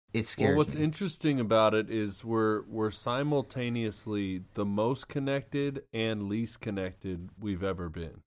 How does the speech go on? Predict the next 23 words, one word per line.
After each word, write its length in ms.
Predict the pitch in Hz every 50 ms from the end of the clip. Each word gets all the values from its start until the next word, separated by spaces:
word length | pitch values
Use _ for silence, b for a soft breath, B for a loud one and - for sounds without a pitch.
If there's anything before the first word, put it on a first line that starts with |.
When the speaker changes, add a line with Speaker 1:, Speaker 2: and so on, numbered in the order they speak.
| _ _ _ _ _ _ _ b b b
Speaker 1:
Uh-huh. 240 | 104 85 85 - 127 - _ _ -
Speaker 2:
And 560 | - - 107 110 107 104 104 104 98 101 101 -
we 300 | - 104 104 113 123 123
are 340 | 117 113 113 110 104 104 104
the 160 | 98 - 107
most 340 | 104 107 117 135 131 - -
connected 680 | - 139 120 120 120 117 - - 120 107 101 95 95
via 640 | 87 90 95 107 113 113 110 104 98 95 92 85 - -
the 300 | - 101 98 98 92 101
interwebs 760 | 107 107 - 123 117 117 120 123 127 131 131 131 120 - - -
and 500 | 85 104 98 98 95 95 92 92 90 87
the, 520 | - 95 95 95 92 92 90 90 90 - -
uh, 400 | - 92 90 87 85 82 82 82 82 - _ _ _ _ _ _ _ _ _ _ _ _ _ _ - - -
things 320 | - 113 117 113 113 101 107
you 80 | 107 92
can't 320 | - 120 117 110 110 104
see, 420 | - - - 110 113 120 123 123 110
and 220 | 101 120 113 101
the 60 | 101
least 340 | 98 101 107 123 120 - -
connected 420 | - 120 110 107 104 - - 101
as 200 | 98 98 95 92
in 220 | 101 98 95 92